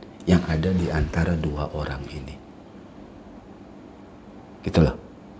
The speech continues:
Oke. Biasanya kalau sutradara yang pegang kamera,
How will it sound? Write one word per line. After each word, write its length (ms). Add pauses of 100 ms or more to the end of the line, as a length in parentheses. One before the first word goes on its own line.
(1400)
Oke. 220 (1040)
Biasanya 960
kalau 320
sutradara 800
yang 320
pegang 480
kamera, 800